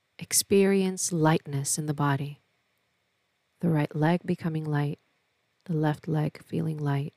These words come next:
the right arm becoming lighter and lighter, the left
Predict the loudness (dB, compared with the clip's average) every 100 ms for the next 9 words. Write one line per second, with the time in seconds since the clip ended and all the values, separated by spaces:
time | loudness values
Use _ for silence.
0 | _ _ _ _ _ _ _ _ 0 2
1 | 2 2 0 0 0 -2 -2 -4 -2 0
2 | 2 2 0 -4 -10 _ -4 0 2 2
3 | -2 -8 -14 _ _ _ _ _ _ _
4 | _ _ -2 2 2 0